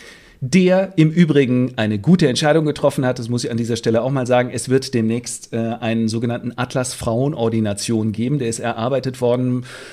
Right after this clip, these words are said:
da, was ein neuer Guide ist zu diesem Thema und der als Diskussionsgrundlage in den Gemeinden, ähm, fungieren soll. Wenn das tatsächlich dazu führt, dass selbst Pfarrer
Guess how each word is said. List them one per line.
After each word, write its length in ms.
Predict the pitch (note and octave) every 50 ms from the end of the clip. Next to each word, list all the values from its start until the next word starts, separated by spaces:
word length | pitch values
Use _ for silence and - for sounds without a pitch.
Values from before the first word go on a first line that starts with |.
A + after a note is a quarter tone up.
| - - -
da, 160 | B2+ B2+ C3 -
was 220 | C#3 C#3+ - -
ein 200 | - C3+ C3 C3
neuer 280 | B2+ B2+ C3+ C#3 C3+ B2+
Guide 500 | A#2 - C#3+ B2 A2 B2 D3+ E3 E3 F#3+
ist 240 | F3 E3+ E3 - -
zu 80 | - E3
diesem 340 | C3 C#3 C3 C3 B2+ A#2+ -
Thema 400 | - - C3+ C#3 D#3 D#3+ D#3+ E3
und 220 | D#3 D3+ B2+ C3
der 120 | C3 C3
als 180 | B2 C3 B2+ C3+
Diskussionsgrundlage 1400 | B2+ D3 C#3+ - - D#3 C#3+ - - C#3+ C#3 D3+ E3 D#3 - - - - C3 A#2+ A2 G#2+ A#2 A2 G#2+ A2+ A2 A2
in 160 | A2+ C3+ A2+ A#2
den 160 | A#2+ A#2 A2+
Gemeinden, 760 | A2+ A2 A2+ A2+ A2+ A2+ A#2 A2 - A#2 A2+ A2+ A#2 A#2+ A2+
ähm, 440 | - A2 A2 A2+ A2 A2 A2 A2+ A2+ - - - - - - - - - - - _ _
fungieren 600 | - - - F3 E3 D#3+ D3 D#3 D#3 D3+ C3 C3+ B2
soll. 300 | G2 G#2 F2+ E2+ - - - _ _ - - _ _ _ -
Wenn 540 | A2+ A#2+ D#3+ F#3+ G#3+ G3+ G3 G#3 - - - _ _ -
das 340 | - D#3+ A3 - - - -
tatsächlich 640 | - F3 G#3 B3 - - A#3+ A3+ - E3 B2+ - -
dazu 240 | D3+ C#3+ - -
führt, 460 | - - - E3 C#3 A#2 A#2 - - A#2
dass 160 | G#2+ G#2 -
selbst 460 | A#2 C3+ D3 F#3 - - - - - -
Pfarrer 600 | - - - F3+ F3+ E3+ F3 D#3 E3+ A#3 D4+ -